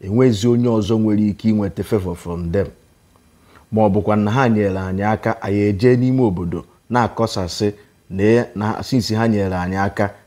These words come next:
na ihe anyị na-eme aha agazi, ma ọ na nke a mee, ma ọ na nke ọzọ mee,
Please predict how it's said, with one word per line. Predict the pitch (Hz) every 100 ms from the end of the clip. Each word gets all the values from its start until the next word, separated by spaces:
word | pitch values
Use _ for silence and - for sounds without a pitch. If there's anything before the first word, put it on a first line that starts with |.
| -
na | 98
ihe | 113
anyị | 117 110
na-eme | 95 101
aha | 107 107 92
agazi, | 87 101 95 101 - _ -
ma | 95
ọ | 92
na | 92
nke | 92 -
a | 110
mee, | 98 85 - _
ma | 90
ọ | 87
na | 87
nke | 87 113
ọzọ | 101 90 92
mee, | 85